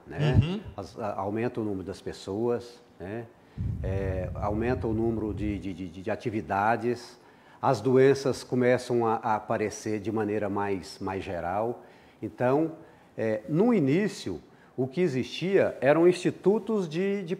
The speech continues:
Speaker 1: de atenção previdenciária por categoria, né? Então, cada categoria tinha o seu instituto de prevenção ali, de, de atenção à saúde, de modo que ficava muita gente desassistido.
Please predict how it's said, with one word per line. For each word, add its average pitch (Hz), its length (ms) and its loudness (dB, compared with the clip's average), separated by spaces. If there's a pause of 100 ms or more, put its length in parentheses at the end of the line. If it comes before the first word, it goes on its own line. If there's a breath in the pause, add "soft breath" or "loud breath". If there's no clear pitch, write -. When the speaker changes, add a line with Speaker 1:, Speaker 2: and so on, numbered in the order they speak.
(120)
Speaker 1:
de 175 140 0
atenção 190 680 4 (280)
previdenciária 170 880 4 (320 loud breath)
por 196 180 10
categoria, 202 840 6 (340)
né? 120 320 -2
Então, 131 360 2
cada 180 260 4
categoria 175 800 4 (180 loud breath)
tinha 170 240 4
o 156 60 2
seu 151 260 2
instituto 135 440 -2
de 135 80 -6
prevenção 120 640 0
ali, 127 200 2
de, 131 200 -2
de 98 120 -2
atenção 107 400 -2
à 107 60 -2
saúde, 175 560 2 (580 loud breath)
de 147 140 2
modo 180 320 8
que 196 120 -2
ficava - 420 4
muita 226 340 2
gente 175 260 0
desassistido. 170 880 -2